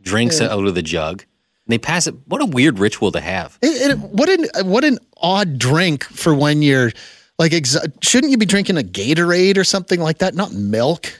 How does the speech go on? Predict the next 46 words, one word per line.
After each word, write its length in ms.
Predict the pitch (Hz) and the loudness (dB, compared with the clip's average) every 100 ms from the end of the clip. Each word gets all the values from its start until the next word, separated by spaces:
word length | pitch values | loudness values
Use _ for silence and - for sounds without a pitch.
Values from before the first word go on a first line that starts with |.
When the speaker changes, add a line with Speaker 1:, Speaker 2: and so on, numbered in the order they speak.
| _ 147 | _ -6
Speaker 1:
Just 300 | 262 - - | -2 -2 -4
the 100 | 131 | -4
fact 240 | 156 151 | -4 -4
that 140 | 123 101 | -4 -2
they 140 | 92 | -2
are, 220 | 87 85 - | -2 -6 -10
I 120 | - | -8
don't 80 | 90 | -6
know, 120 | 82 80 | -4 -4
locking 460 | 82 107 104 98 | -2 -2 -2 -4
eyes, 460 | 85 92 101 101 - - - _ _ - | -2 -2 -2 -2 -4 -10 -20 _ _ -2
passing 360 | 110 104 107 | 0 0 -4
the 60 | 87 | -4
milk 280 | 82 110 - | -4 -6 -2
jug 240 | 113 101 | -2 -2
back 180 | 107 113 | -4 -4
and 100 | 113 | -8
forth. 420 | - 131 147 - _ - | -4 -4 -6 -16 _ -10
Speaker 2:
Oh. 400 | 117 107 98 - - _ - | -8 -6 -8 -14 -20 _ 0
Oh 280 | 220 214 175 143 | 4 4 2 0
my 140 | 165 | 0
God! 200 | 175 160 | 0 0
Here, 220 | 135 165 | 2 2
you 160 | 135 143 | 2 0
can 160 | 143 | 0
probably 260 | 156 139 131 | 0 2 2
relate 340 | 117 113 117 | 2 2 2
with 180 | 113 107 | -2 -2
this 200 | 127 - | -2 -2
one, 240 | 98 95 107 | -4 -6 -2
relate 340 | 127 123 113 | 0 0 -2
to 60 | 123 | -2
this 200 | 120 - | 0 0
one. 160 | 113 - - - _ _ | -2 -4 -12 -20 _ _
"Garner 320 | - 208 220 208 | 0 2 2 2
and 100 | 170 | 2
Bryce, 360 | 196 202 - | 0 2 0
my 120 | 180 | 0
wife 380 | 175 170 202 202 | 2 2 2 2
is 140 | 170 147 | 2 2
an 120 | 139 - | 0 -4
R 300 | 165 170 160 | -2 0 0
N. 360 | 175 160 143 - | 2 2 0 -2
She 220 | - 185 | -2 0
uses 420 | 190 180 160 131 | 2 2 2 0
the 220 | 151 131 | -2 -2